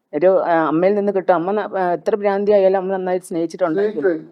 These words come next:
Speaker 1: സ്നേഹിക്കുമായിരുന്നു, നല്ലോണം സ്നേഹിക്കുമായിരുന്നു എൻ്റെ അമ്മ. പക്ഷെ മറ്റുള്ളവരെന്ന് വെച്ചുമ്പം അങ്ങനെ ഒരു സ്നേഹം എൻ്റെ കുടുംബക്കാരിൽ നിന്ന് എനിക്ക് കിട്ടിയിട്ടുമില്ല. കാരണം നമുക്ക് തനിയെ ഒരു ജോഡി ഡ്രസ്സ് വേണമെന്ന് പറയുമ്പോൾ മേടിച്ച് തരാൻ ആരുമില്ല, ആരോടും പറയാനുമില്ല.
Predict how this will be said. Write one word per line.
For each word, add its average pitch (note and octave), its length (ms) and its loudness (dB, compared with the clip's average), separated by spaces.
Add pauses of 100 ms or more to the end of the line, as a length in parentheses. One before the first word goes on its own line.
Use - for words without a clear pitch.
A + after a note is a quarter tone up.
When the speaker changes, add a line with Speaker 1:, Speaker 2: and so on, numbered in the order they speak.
Speaker 1:
സ്നേഹിക്കുമായിരുന്നു, F#3+ 640 2
നല്ലോണം F3 340 0
സ്നേഹിക്കുമായിരുന്നു D#3+ 540 -2
എൻ്റെ C3+ 160 -4
അമ്മ. B2 220 -8 (360)
പക്ഷെ D3+ 180 -6
മറ്റുള്ളവരെന്ന് F#3+ 600 0
വെച്ചുമ്പം G3 520 -2
അങ്ങനെ F#3 400 -4
ഒരു F#3 180 -4
സ്നേഹം F3 440 -6
എൻ്റെ F3 160 -4
കുടുംബക്കാരിൽ E3+ 600 -4
നിന്ന് E3+ 160 -6
എനിക്ക് D#3+ 220 -10
കിട്ടിയിട്ടുമില്ല. E3 640 -2 (320)
കാരണം E3+ 200 0
നമുക്ക് F3 180 -4 (100)
തനിയെ E3+ 180 -2
ഒരു F3 420 -2
ജോഡി E3 220 -2
ഡ്രസ്സ് D#3 320 -4
വേണമെന്ന് F3 300 -2
പറയുമ്പോൾ E3 240 -4
മേടിച്ച് D#3+ 320 -6
തരാൻ E3+ 200 2
ആരുമില്ല, D#3+ 460 0
ആരോടും D#3+ 420 -4
പറയാനുമില്ല. D#3+ 720 2